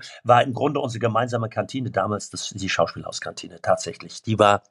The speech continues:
für uns damals besser. Wie es jetzt ist, weiß ich nicht, aber, ähm, das war, äh, ein bisschen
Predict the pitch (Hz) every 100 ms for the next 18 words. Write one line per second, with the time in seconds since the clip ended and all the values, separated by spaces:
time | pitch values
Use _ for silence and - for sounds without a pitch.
0 | _ - - - - - - 92 - -
1 | - - - - - _ _ - - 98
2 | 101 117 113 - 92 98 95 95 104 -
3 | - - - 110 98 98 98 107 98 95
4 | 92 90 _ - 95 - 90 92 90 90
5 | 90 95 90 92 87 90 - 87 85